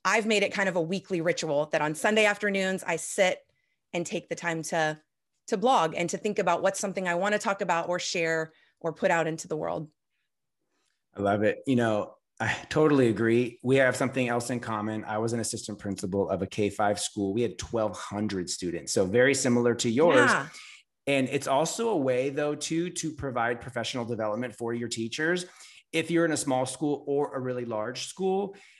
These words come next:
Speaker 2: the school I'm at now has two hundred and fifty kids, but still, like, people can learn whenever they want from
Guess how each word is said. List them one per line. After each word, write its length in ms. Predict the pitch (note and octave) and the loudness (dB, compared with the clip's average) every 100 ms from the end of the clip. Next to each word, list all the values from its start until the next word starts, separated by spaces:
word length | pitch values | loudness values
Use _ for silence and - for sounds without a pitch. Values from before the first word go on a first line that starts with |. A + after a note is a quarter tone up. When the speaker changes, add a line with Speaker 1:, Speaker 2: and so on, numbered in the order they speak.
| - | -10
Speaker 2:
the 80 | B2+ | -8
school 260 | - D#3+ | 2 4
I'm 120 | C#3+ | 6
at 140 | B2+ G#2 | 4 2
now 260 | F3 E3+ | 2 4
has 120 | A#2+ - | 2 -2
two 220 | - D3 | -6 -6
hundred 380 | A#2+ F3 D#3 A2 | -4 -2 -2 -4
and 100 | G#2 | -4
fifty 300 | G#2+ - G#2 | -8 -8 -10
kids, 400 | - G#2+ F#2+ A#2 - - | -2 -2 -2 -10 -14 -2
but 120 | F3+ | 0
still, 420 | - - D4+ G3+ | 0 2 6 6
like, 260 | D#3 D3 - | 6 4 2
people 280 | F#3 F3+ F#3 | 0 2 4
can 240 | E3+ D3+ | 4 4
learn 320 | D3+ D#3 C#3+ | 4 4 2
whenever 340 | C3+ C#3 C#3 C3 | 2 2 0 0
they 140 | B2+ | 0
want 520 | A#2 D3 C#3 C3+ - | 0 -2 -2 -4 -8
from 540 | - - C3+ C3 C3 | -16 -6 -2 0 -2